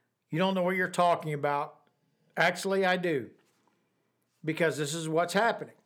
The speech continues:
Words mean different things to different people, and we all understand that. Patriots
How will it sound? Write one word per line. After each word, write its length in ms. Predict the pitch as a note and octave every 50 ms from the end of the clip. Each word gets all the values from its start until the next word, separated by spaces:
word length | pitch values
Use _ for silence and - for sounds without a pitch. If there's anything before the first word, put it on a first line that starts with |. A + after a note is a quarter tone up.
| _ _ _ _ _ _ _ _ - - _ _
Words 500 | D#3+ E3+ A3+ C#4+ D#4 E4 E4+ D#4+ A#3 G3
mean 440 | G#3+ A#3+ A3+ A3 A3 A3 A3 A3 G#3
different 500 | F#3 E3 G3+ F#3+ G3 G3+ G#3 G#3 - _
things 400 | E3+ D3+ C#3+ C3 C3 C#3 C#3+ -
to 140 | - - E3
different 340 | D3 C#3+ C3+ - - G3 F#3
people, 320 | G#3 A#3 A#3 A3 - - - _ _ _ _
and 120 | - E3+ G3
we 120 | B3+ C#4+
all 240 | D4+ C#4+ C4 B3+ C4+
understand 720 | C#4 C4 G#3 E3 - - - A#3 A#3 A3+ G#3+ G3 D#3+ C#3+
that. 220 | A#2+ A2 A2 - _ _ _ _ _ _ _ _ _ _ _ _ _ _ _ _ _ _ _ - - _ - _ _ _ -
Patriots 680 | - B3+ E4 E4+ D#4+ - C#4 B3 A3+ G#3 A3 -